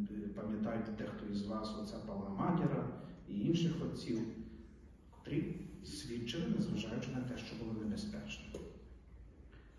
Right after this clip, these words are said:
Е, чи зараз не є такі часи? Ну, також є такі часи. Я недавно повернувся з Німеччини, де говорять про те, що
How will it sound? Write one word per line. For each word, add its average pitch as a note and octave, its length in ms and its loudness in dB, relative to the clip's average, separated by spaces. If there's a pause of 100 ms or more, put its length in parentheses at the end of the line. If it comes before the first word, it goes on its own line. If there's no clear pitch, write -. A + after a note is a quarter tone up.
(380)
Е, A#2+ 280 0
чи C3 140 0
зараз E3 340 4
не D#3 80 6
є D#3+ 160 6
такі D#3+ 260 2
часи? F#3+ 340 0 (140)
Ну, D3+ 160 2 (840)
також E3 380 2
є A2+ 60 4
такі - 300 0
часи. - 400 -4 (160)
Я A2+ 140 -2
недавно B2+ 320 2
повернувся B2+ 560 2
з - 100 -4
Німеччини, A#2 600 2 (720)
де A#2+ 160 2
говорять B2+ 460 4
про B2 120 0
те, C3 200 0
що B2 580 4